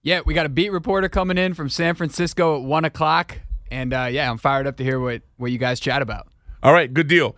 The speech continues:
Speaker 2: So, uh, stick and stay with us right here on Team nine eighty Burgundy and Gold today. And don't forget, we're always live on the free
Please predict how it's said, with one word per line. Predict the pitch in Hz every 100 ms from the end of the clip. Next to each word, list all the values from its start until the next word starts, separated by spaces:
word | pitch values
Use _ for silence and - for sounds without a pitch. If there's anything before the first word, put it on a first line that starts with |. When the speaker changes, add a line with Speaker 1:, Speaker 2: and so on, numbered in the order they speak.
| _ -
Speaker 2:
So, | 185 180 170
uh, | 170 139 - _ _ _
stick | - 277 269
and | 220
stay | - 233 214
with | 196 185
us | 156 170
right | 196 180
here | 170 196 208 _ _ _ _ _
on | - 185
Team | 208 190
nine | 180 170
eighty | 185 165
Burgundy | 180 175 175
and | 156
Gold | 175 170
today. | 151 135 185 233 277 -
And | 147
don't | 147
forget, | 127 147
we're | 139
always | 127 127 120 120
live | 123 123 120
on | 120 131 139
the | 143 139
free | - - - 208 208 117 95